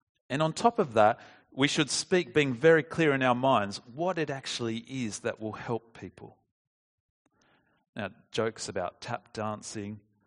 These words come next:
and stories about people that I've met in the past, like Tim and Will, I need to be very clear in my mind that they aren't going to serve you unless they lead you to what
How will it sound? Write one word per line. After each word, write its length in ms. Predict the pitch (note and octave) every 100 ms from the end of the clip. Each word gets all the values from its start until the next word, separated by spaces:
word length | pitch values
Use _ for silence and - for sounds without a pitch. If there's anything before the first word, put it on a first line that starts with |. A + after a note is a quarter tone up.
| _ _ _ _ _
and 120 | F#2
stories 400 | - A#2 A2+ G#2+
about 280 | G#2 G2+ -
people 280 | A#2 - G#2
that 120 | G2+
I've 120 | G2
met 180 | A2 A2
in 100 | G#2
the 60 | F#2+
past, 580 | - A2 A#2 A2+ -
like 220 | G#2 G2 -
Tim 200 | B2+ A2+
and 160 | G2+
Will, 240 | A#2 A#2+ B2+ - _ _ _ _ _ -
I 120 | A#3
need 220 | D#4 D#4+
to 100 | -
be 120 | G3
very 340 | D#3+ F3 F3+ F3
clear 420 | - F3 F3+ D3+
in 100 | C3
my 160 | C3
mind 400 | A#2+ C3+ C#3+ G#2+
that 280 | C3 C3+ _
they 240 | F3+ A#3 -
aren't 340 | F#3+ F#3 G3
going 280 | D3 C#3+ D3
to 120 | E3
serve 460 | - F3 A#3+ F4 G#2+
you 200 | E2+ - _ _ _ _ _ _ _ _ _ _ _ _ _ _ _ _ _ _
unless 840 | B2+ C3+ D3 E3 G2+ - - - - _ _ _ _
they 220 | B2+ B2+
lead 460 | B2 C#3+ D#3 C3 A2+
you 120 | G2+
to 200 | - A#2+
what 300 | G2+ C3